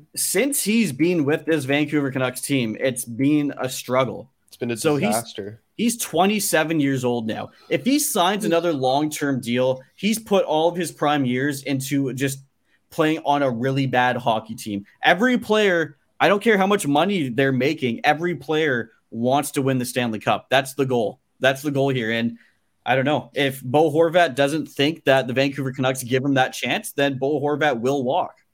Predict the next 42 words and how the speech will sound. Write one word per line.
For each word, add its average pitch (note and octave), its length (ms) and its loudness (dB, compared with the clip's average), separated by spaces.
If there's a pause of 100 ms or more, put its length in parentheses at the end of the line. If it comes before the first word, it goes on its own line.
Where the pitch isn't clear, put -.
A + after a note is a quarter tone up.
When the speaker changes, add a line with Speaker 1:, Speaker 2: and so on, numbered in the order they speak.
(840)
Speaker 2:
Yeah, D3+ 360 4
I D3 100 -6
mean, D#3 180 0
at D3+ 100 -4
this D#3+ 120 -6
point, F3+ 220 0
I D#3+ 60 2
could C3+ 180 -6
see B2 260 -4
it. C3 140 -2
He - 160 -10
would C3 300 -2
make B2 180 -2
a A2+ 60 -14
great A2 300 -4
addition A2 480 -4
to - 120 -8
a G#2+ 40 -4
Stanley G#2+ 340 -4
Cup G#2+ 240 -4
winning G#2 240 -4
team. G#2+ 320 -8
You A2 80 -4
know, G#2 180 0
like, G2+ 280 -4
if A2+ 100 -18
he C3 100 -2
would, C3+ 160 -4
he D#3+ 180 -12
could F3 160 -4
be C3 180 0
a A#2 40 0
second A#2+ 380 -4
line A2 240 -2
center A2 480 -4
on, G2+ 220 -4
like, G2 240 -6
any G#2 260 -4
team G2 300 -10
in G2 80 -10
the D#2+ 40 -12
league. C#2 320 -14